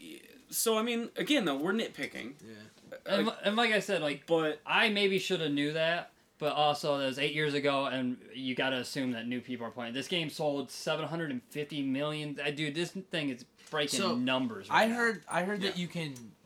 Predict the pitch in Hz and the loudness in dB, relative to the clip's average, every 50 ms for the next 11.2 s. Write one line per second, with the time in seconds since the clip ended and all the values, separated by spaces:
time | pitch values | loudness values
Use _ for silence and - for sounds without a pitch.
0 | - - 127 139 143 139 143 147 123 104 - 143 135 - - 143 139 127 120 110 | -20 -14 -8 -8 -6 -4 -6 -6 -8 -8 -8 -8 -6 -6 -6 -6 -8 -8 -10 -10
1 | 117 117 120 - 131 127 127 123 123 123 113 - - 120 107 123 120 113 120 113 | -10 -12 -12 -12 -14 -14 -14 -14 -14 -12 -10 -10 -10 -10 -12 -12 -12 -10 -10 -10
2 | 117 113 117 113 - 127 123 127 131 131 127 120 - 113 110 107 107 107 107 120 | -8 -10 -10 -12 -14 -14 -14 -12 -12 -12 -14 -16 -16 -16 -16 -14 -12 -8 -6 -6
3 | 107 110 117 120 113 110 117 - - - - - - - - - - - - - | -6 -4 -2 0 0 0 0 -2 -4 -6 -10 -12 -12 -12 -12 -12 -14 -14 -14 -12
4 | 120 127 135 135 151 175 143 147 - - - 131 139 170 196 202 196 - 214 185 | -8 -6 -4 -2 -2 -2 -2 -2 -6 -8 -6 -2 4 4 6 6 6 4 4 4
5 | - 190 208 202 151 170 185 180 165 180 175 - - 175 170 156 147 147 131 123 | 4 4 2 0 2 2 0 2 2 0 0 0 2 2 2 2 2 -2 -4 -4
6 | 117 113 113 113 110 110 110 - 139 131 139 151 160 165 170 151 135 127 143 143 | -4 -4 -6 -6 -6 -6 -8 -8 -6 -2 0 2 2 2 0 -2 -4 -2 0 0
7 | 151 160 143 143 143 135 131 127 135 151 160 156 151 139 131 127 - - - - | 2 2 2 2 0 0 0 -2 -2 -2 -2 0 0 0 -2 -2 -4 -10 -18 -18
8 | _ - 151 156 147 156 156 147 139 127 143 143 143 151 143 131 143 139 143 139 | _ -8 -4 -2 0 2 2 2 0 0 -2 -2 -2 -4 -4 -4 -2 0 0 0
9 | 139 135 131 131 127 - 120 120 127 127 135 135 135 143 160 185 180 160 156 147 | 0 0 0 -2 -2 -2 -2 -2 -2 0 0 0 0 0 0 0 0 0 0 -2
10 | - 156 147 147 - 156 147 143 143 143 143 143 151 147 139 139 143 139 - 165 | -2 -4 -8 -8 -6 -4 -4 -2 -2 -4 -6 -6 -4 -4 -2 -2 -4 -4 -6 -6
11 | 160 160 147 | -6 -6 -8